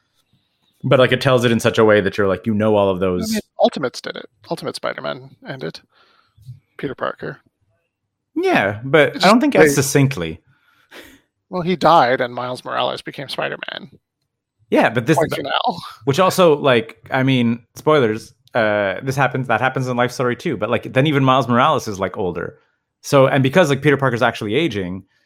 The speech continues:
Speaker 1: that's not when Spider-Man dies. Like, he's already taken up the Spider-Man mantle, and Peter Parker's essentially, like, retired. And then is like, and the, I mean, are you gonna read it? Like, or,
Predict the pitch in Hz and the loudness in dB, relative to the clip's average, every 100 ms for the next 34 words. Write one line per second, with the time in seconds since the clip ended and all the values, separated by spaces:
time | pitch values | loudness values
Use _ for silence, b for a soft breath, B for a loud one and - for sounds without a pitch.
0 | _ _ _ _ 120 104 151 135 135 120 | _ _ _ _ -4 0 2 2 2 2
1 | 117 104 131 104 85 87 - _ _ - | 2 2 2 2 -2 -8 -16 _ _ -4
2 | 107 101 131 135 139 131 143 139 135 127 | -4 -4 0 2 2 0 -2 0 0 -2
3 | - - 131 131 120 107 104 98 95 98 | -8 -4 0 0 0 -2 -4 -6 -6 -8
4 | 90 - _ - 107 120 113 120 113 98 | -8 -10 _ -12 -8 -8 -2 -2 -2 -6
5 | 90 110 104 110 101 92 87 113 98 80 | -6 -8 -4 -4 -4 -6 -6 -2 0 -2
6 | 87 92 _ _ _ _ _ _ _ 120 | -6 -12 _ _ _ _ _ _ _ -2
7 | 113 117 113 107 110 98 - 143 120 110 | 2 2 0 2 0 0 -2 0 2 0
8 | 107 107 98 - 120 113 98 95 90 85 | -2 -2 -4 -10 -10 -8 -6 -6 -8 -10
9 | - 104 90 87 - 95 98 90 101 113 | -8 -6 -6 -8 -8 -6 -4 -2 0 0
10 | 117 - - 98 90 87 | -2 -8 -12 -10 -10 -10